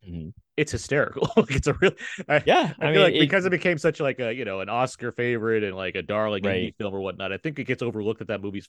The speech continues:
Speaker 2: fucking hysterical. <laughs> Like, it's really funny.
Speaker 1: <laughs> I will have to go revisit it, and as I'm laughing at Paul Dano not talking, I will, uh, text you.
Speaker 2: Like, the
Speaker 1: Um,
Speaker 2: whole cast is killer.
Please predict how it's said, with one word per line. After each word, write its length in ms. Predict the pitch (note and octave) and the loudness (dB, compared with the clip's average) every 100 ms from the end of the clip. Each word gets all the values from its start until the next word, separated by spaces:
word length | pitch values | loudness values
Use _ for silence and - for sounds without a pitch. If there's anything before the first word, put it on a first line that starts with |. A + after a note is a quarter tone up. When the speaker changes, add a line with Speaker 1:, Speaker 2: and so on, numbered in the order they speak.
| - | -8
Speaker 2:
fucking 280 | A2+ G#2+ | -8 -6
hysterical. 600 | F2+ - A2 G2+ A2 - - | -12 -8 -6 -6 -6 -4 4
<laughs> 180 | B3 - | 4 4
Like, 160 | C#3+ | 0
it's 140 | D3 F2+ | 0 -6
really 320 | G#2+ C3+ A#2 | -4 -2 -2
funny. 260 | - B3+ - | 0 -2 0
Speaker 1:
<laughs> 1900 | - - - _ - - - - - - _ - _ - - - - - _ | -2 0 -2 _ -16 -8 -8 -4 -6 -6 _ -20 _ -20 -20 -20 -20 -20 _
I 140 | - B2 | 4 6
will 120 | C3+ | 6
have 120 | C#3+ | 4
to 80 | C#3+ | 2
go 80 | C#3+ | 0
revisit 480 | C3+ B2 C3 A#2 G#2 | 2 4 2 0 -2
it, 160 | G2+ | -4
and 100 | - | -6
as 140 | G#2 G2+ | -4 -4
I'm 160 | G2+ G2 | -4 -4
laughing 480 | G#2 A2+ - A#2+ | -2 -2 -4 -4
at 140 | G#2 F#2+ | -4 -2
Paul 140 | A2 | -2
Dano 260 | G2+ G#2 G#2 | 0 0 0
not 200 | G2 G2 | -2 0
talking, 500 | G#2 G2+ F#2+ F2 F#2+ | 0 2 0 -4 -4
I 100 | F#2+ | -4
will, 300 | F#2 F2+ F2 | -2 -2 -4
uh, 140 | F2 | -6
text 340 | F#2 F#2 - F2 | -4 -6 -6 -10
you. 180 | E2 E2+ _ _ - | -8 -10 _ _ -2
Speaker 2:
Like, 220 | D#3 D3 | 2 2
the 60 | F#2 | 0
Speaker 1:
Um, 320 | F2 F2+ D3+ | 2 4 4
Speaker 2:
whole 300 | F3 C4 C4 | 4 2 2
cast 480 | - D#3+ C3 A#2 - | 0 0 2 0 -4
is 100 | F#2+ | -12
killer. 380 | - A2 - | -6 -8 -8